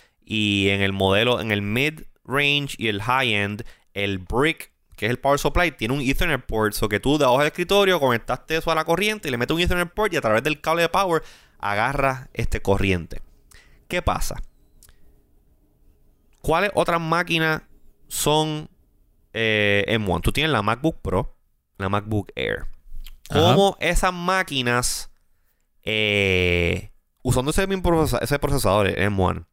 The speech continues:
Speaker 2: Ujú.
Speaker 1: y esos mismos, eso, ese mismo I O, ese mismo I O, pantalla, device, la agenda. Esas máquinas cogen corriente, ¿cómo? Por un puerto U S B C.
Speaker 2: U S B C.
Speaker 1: U S B C, ok. U S B C es capaz de hacer delivery de hasta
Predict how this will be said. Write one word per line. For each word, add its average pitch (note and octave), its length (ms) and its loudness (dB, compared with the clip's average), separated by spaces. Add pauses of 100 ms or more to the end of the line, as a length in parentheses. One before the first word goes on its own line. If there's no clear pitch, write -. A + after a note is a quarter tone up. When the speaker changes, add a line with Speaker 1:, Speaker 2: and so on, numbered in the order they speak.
(100)
Speaker 2:
Ujú. C#3+ 320 4
Speaker 1:
y G#3+ 60 0
esos D3+ 180 0
mismos, C#3+ 380 0
eso, D3 280 2
ese C3+ 220 0
mismo C3+ 340 -2
I G2 260 2
O, F2+ 220 2
ese G2+ 160 -6
mismo G#2 280 0 (100)
I C3 80 2
O, F#3+ 260 4 (440)
pantalla, C3+ 1200 2
device, B2 560 0
la A#2+ 60 2
agenda. F2+ 240 -2 (680)
Esas F3 240 0
máquinas E3 560 -2 (100)
cogen D3 260 0
corriente, F#3+ 720 -2 (120)
¿cómo? G#2+ 400 -2 (500)
Por G2 140 0
un A2 100 0
puerto C3 260 2
U B2 100 4
S A2 100 0
B G2+ 100 2
C. - 180 -4
Speaker 2:
U A#2+ 160 2
S A2+ 140 2
B A#2 100 0
C. - 240 -6 (320)
Speaker 1:
U A2 140 0
S A2 120 2
B F#2+ 100 2
C, D#2+ 140 -4
ok. F2+ 140 -2 (380)
U B2+ 100 2
S F#3 120 2
B G#3 120 0
C G3 180 0
es D#3 60 -2
capaz F3 320 0
de E3 140 -2
hacer E3+ 240 -2
delivery D#3 520 2
de A2+ 160 0
hasta G#2+ 680 -2